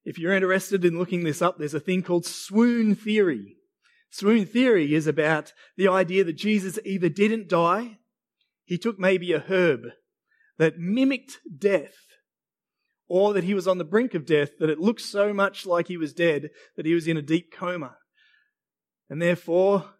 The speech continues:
when the resurrection took place, it wasn't that he died, he just almost died. Almost sounds a little bit like a, a spy movie. Another theory was that the disciples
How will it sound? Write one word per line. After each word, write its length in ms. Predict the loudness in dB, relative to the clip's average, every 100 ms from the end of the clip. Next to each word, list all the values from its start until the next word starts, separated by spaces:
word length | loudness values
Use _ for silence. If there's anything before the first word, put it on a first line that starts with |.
| _
when 160 | -10 -8
the 100 | -4
resurrection 580 | -4 -2 0 0 -2 -6
took 200 | -4 -4
place, 320 | 0 0 0
it 60 | -4
wasn't 240 | -6 -2
that 80 | -2
he 100 | -2
died, 420 | 0 2 2 0
he 100 | -8
just 200 | -12 -6
almost 420 | -2 -2 -2 -6
died. 420 | -6 -6 -6 -10 -18 _ _ _ _ _ _ _ _ _ _ -14
Almost 260 | -14 -10
sounds 200 | -10 -8
a 40 | -4
little 180 | -4
bit 140 | -4 -6
like 240 | -4 -2
a, 180 | -2 -6 -10 _ _ _ -18
a 60 |
spy 380 | -16 -8 -4 -2
movie. 480 | -4 -8 -12 -18 _ _ _ _ _ _ _ _ _ _ _ _ _ _ _ _
Another 340 | -6 0 0 0
theory 400 | 0 2 2 2
was 380 | 2 0 0
that 240 | 0 0 2
the 260 | 2 2 0
disciples 1000 | -4 0 2 2 0 -4 -4 -8 -16